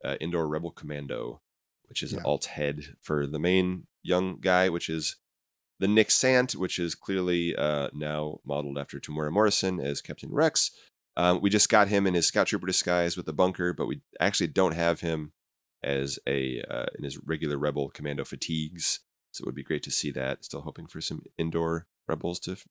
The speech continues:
Speaker 1: fill out that bunker this year. But
Speaker 2: Well, we don't have Kiadi Mundi in T V C either, but
Speaker 1: Oh,
Speaker 2: we
Speaker 1: yeah.
Speaker 2: do have him in three and three quarter inch.
Speaker 1: I forgot
Speaker 2: Uh,
Speaker 1: about him.
Speaker 2: yeah.
Speaker 1: <laughs> So he's all right. Um, yeah, so there you go.
Speaker 2: Yep. So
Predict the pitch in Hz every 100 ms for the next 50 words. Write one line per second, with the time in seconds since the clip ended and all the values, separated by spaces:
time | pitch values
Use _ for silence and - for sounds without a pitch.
0 | _ - 98 - 98 - 113 82 - -
1 | - - 95 - 120 113 110 - 131 120
2 | 151 147 135 135 - 131 117 107 104 98
3 | 92 92 101 98 - - 98 90 80 80
4 | - 92 85 - - _ _ _ - 104
5 | 104 92 175 165 170 170 165 160 165 165
6 | 151 156 135 95 104 - - _ - -
7 | 87 76 73 73 76 76 101 - - 85
8 | - 123 - _ _ _ _ _ - -
9 | 64 - - - 73 - - - _ _
10 | _ _ _ - 95 98 95 98 101 _
11 | _ - 101 - - 87 107 87 _ _
12 | _ - 131 - _ _ _ _ _ -
13 | - - _ _ _ _ _ - 202 226